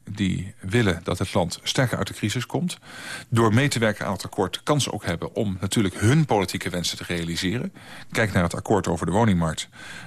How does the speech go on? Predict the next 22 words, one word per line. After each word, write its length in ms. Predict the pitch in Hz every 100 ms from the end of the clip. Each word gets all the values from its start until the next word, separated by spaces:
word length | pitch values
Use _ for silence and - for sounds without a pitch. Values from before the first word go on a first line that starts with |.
| -
Daarbij 340 | - 95 87
is, 400 | 85 90 - - -
eh, 120 | - 90 85 85 82 85
het 120 | -
gelukt 380 | - 117 117 -
bij 100 | 87
ChristenUnie, 560 | - 104 - 92 82 78 - - -
S 140 | 98
G 100 | -
P, 80 | 92 85 80 104
D 40 | -
zesenzestig 580 | 110 - 87 90 - 90
om 60 |
belangrijke 580 | 95 117 139 98 82 80 -
zaken 380 | 107 90 -
die 100 | 90
zij 240 | 82 113 156
wilden 220 | 127 92
realiseren... 640 | 87 80 80 78 80 78 120
ook 120 | 110
in 160 | 131 117
dat 260 | 98 -